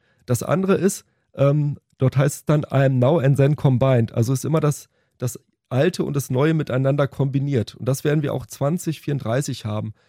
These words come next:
Also da wird's immer noch alte Technologien geben, die gleich fun-, äh, die gleichzeitig, äh, sind wie neue Technologien. Und das Wichtige ist halt,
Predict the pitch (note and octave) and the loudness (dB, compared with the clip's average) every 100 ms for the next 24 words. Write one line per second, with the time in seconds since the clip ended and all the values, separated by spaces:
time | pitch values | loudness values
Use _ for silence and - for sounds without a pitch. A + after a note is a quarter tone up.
0 | _ - B2 C3+ C#3 - - E3+ G3 F3+ | _ -4 -2 0 -2 -6 -4 0 2 2
1 | F3 - _ _ _ B2 F3+ - F#3 F#3 | 0 -4 _ _ _ 0 0 0 -2 -2
2 | F3+ D#3+ E3+ E3+ F3 F#3 D#3 B2+ - A2 | -4 -6 -6 -2 2 2 0 -10 -8 -2
3 | E3 A3+ - _ _ _ _ - F3 - | -2 -2 -6 _ _ _ _ -8 -8 -4
4 | C#3 B2+ - A#2+ C3 F3+ - F3+ E3 F#3 | -4 -4 -8 -4 -2 -2 -2 -4 -2 -4
5 | E3+ - - D3+ C3+ D#3+ E3 - D3+ D#3 | -8 -12 -6 -4 -4 -2 -4 -2 0 4
6 | C#3 - A2+ B2 A2 A#2 C3 - C3 C3 | 2 2 -4 -4 -6 -4 -6 -4 -2 -2
7 | A#2+ - - D#3 - F#3+ F3 E3 E3+ | -6 -10 -4 -4 -4 -8 -6 -4 -4